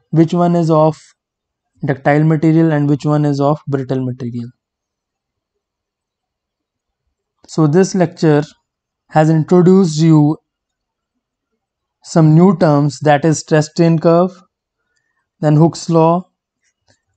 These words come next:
Modulus elasticity is the constant, that is the ratio of stress strain at, and it is a constant for a particular material, elastic limit.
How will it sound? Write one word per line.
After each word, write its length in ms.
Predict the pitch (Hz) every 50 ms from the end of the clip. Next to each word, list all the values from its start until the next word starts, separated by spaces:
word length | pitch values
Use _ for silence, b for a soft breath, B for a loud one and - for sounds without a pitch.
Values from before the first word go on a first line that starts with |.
| _ _ -
Modulus 420 | 156 147 151 151 165 175 170 -
elasticity 640 | 180 175 160 156 - - 180 156 - 175 165 156 175
is 220 | 170 170 160 147 143
the 100 | 151 139
constant, 680 | - 147 147 147 - - - 175 175 175 185 185 - - _ _ _ _ _ _ _ _ _ _ _ _ _ _
that 160 | - 147 139
is 100 | 156 151
the 80 | 160 156
ratio 300 | 147 151 147 - 175 165
of 80 | 156
stress 300 | - - - 160 156 156
strain 500 | - - _ - 170 160 160 165 170 165
at, 160 | 151 147 139 151 147 156 - _ -
and 220 | 151 143 139 147
it 160 | 143 139 143
is 280 | 160 160 160 156 156 - -
a 100 | - 156
constant 720 | 127 - 147 143 143 - - - 165 165 165 165 160 - - _ _ _ _ _ _ _ _
for 180 | _ - 151 151
a 40 |
particular 380 | 123 156 147 127 147 147 151 151
material, 540 | 151 151 143 - 151 147 151 156 160 170 180
elastic 500 | 190 160 147 139 135 - - - 151 -
limit. 380 | 156 147 147 147 156 160 170